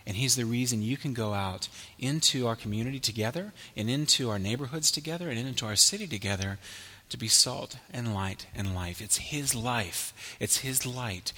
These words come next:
It's his flavor that you extend. Why? Because he's given grace to you. And you have enough to give to others in that. Let's pray together. Heavenly Father, we are grateful that you, um, have given us your only Son,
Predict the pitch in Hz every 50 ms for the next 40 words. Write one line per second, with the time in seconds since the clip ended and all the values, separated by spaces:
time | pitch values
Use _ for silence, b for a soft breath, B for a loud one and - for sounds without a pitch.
0 | B B B - 98 - - - - 131 123 - - - - - 127 123 120 113
1 | 107 92 92 92 98 95 92 90 - - - - - 98 92 87 85 82 - B
2 | B B B B B B B B 110 107 110 113 117 127 139 143 139 - 117 -
3 | 113 104 104 98 104 117 110 107 110 104 104 101 98 92 - - 101 95 92 92
4 | 90 87 85 82 82 87 B B B B B B - 113 113 123 131 117 123 123
5 | 110 104 101 110 123 120 92 - - - - - - B B B B B B B
6 | B B B - - 107 104 107 98 92 - - 98 90 90 90 90 90 95 -
7 | - - - - 98 92 87 85 85 87 107 - - - - - - - - -
8 | 123 117 - - - - 107 101 95 101 95 90 90 87 85 - - - - -
9 | - - - - - - - - - - - B B B B B B B B B
10 | - 147 135 127 117 107 - 139 123 123 117 113 107 104 113 120 117 113 110 107
11 | 113 113 123 120 - - 98 95 98 107 - 104 107 110 113 110 107 104 107 -
12 | - 101 98 95 95 98 95 101 113 131 120 113 107 104 107 113 110 113 110 107
13 | 104 - 110 95 101 107 107 107 104 - - - 110 104 107 117 127